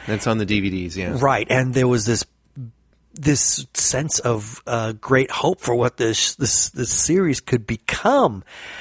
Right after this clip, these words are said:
Speaker 2: you know, and they're really selling it. And I'm sure at the time when they, when they were doing it, they believed it because they thought that's what the show was going to be.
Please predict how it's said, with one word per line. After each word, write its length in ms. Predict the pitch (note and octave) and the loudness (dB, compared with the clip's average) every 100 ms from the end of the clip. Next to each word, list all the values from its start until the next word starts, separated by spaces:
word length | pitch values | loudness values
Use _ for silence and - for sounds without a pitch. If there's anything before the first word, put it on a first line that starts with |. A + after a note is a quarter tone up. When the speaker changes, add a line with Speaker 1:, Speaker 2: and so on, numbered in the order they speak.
| - | -6
Speaker 2:
you 100 | D3 | 0
know, 60 | C#3 | 2
and 100 | C#3+ | 4
they're 160 | A#3+ | 2
really 280 | C4+ C4 A#3 | 4 4 4
selling 520 | - - A3 C#4 A#3+ | 4 2 2 2 4
it. 120 | C3+ | 2
And 140 | A2+ C3 | 0 0
I'm 120 | A3 | 2
sure 200 | - A3 | 2 2
at 80 | G#3 | 0
the 60 | F3+ | -2
time 360 | - G#3 A3+ | -2 0 2
when 140 | F#3+ F3+ | 2 2
they, 320 | F3 E3 D#3+ | 4 4 2
when 200 | D#3+ D#3+ | 0 2
they 120 | D#3+ | 2
were 100 | D#3 | 2
doing 300 | D3+ G#3 G3+ | 2 2 2
it, 100 | D3+ | 0
they 120 | D#3 | 0
believed 460 | C#3 B2 D3 G#3 C#3+ | 2 2 2 0 -2
it 80 | B2 | -2
because 260 | C3+ B2+ | 0 0
they 120 | C#3+ | 0
thought 300 | C3+ D#3 C#3+ | 0 0 0
that's 180 | D3 C#3 | 0 -2
what 80 | C#3+ | -4
the 60 | A2+ | -2
show 180 | - C3+ | 0 2
was 140 | A2+ | 2
going 260 | C3+ C3 A2 | 2 2 2
to 60 | |
be. 380 | C#3 F#3 D#2+ - | 2 2 0 -8